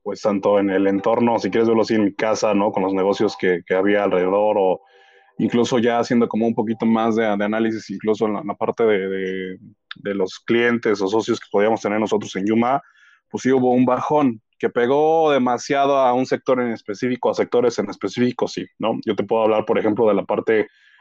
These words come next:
eh, hotelera, automotriz, este, también, eh, incluso, eh, los vuelos, ¿no? A las aerolíneas les pegó demasiado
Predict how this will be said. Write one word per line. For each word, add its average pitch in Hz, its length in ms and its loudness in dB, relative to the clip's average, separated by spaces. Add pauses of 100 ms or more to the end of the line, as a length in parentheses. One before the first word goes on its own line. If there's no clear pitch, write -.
(160)
eh, 98 100 2
hotelera, 107 720 2
automotriz, 107 960 0
este, 92 680 -8
también, 101 440 -4
eh, 104 240 -2
incluso, 101 760 0
eh, 90 60 -4
los 95 260 -4
vuelos, 113 460 2
¿no? 110 180 0
A 113 60 0
las 98 160 -4
aerolíneas 113 520 0
les 101 140 -4
pegó 107 240 0
demasiado 120 760 0